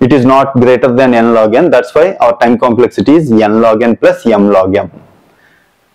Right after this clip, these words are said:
But, uh, what is the space complexity? We are not using any extra space. That's why the space complexity is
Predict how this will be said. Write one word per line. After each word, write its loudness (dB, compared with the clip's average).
But, 0
uh, 0
what 0
is 2
the 2
space 0
complexity? -2
We 2
are 2
not 0
using 2
any 2
extra -2
space. 0
That's 0
why -2
the 2
space 0
complexity 0
is 0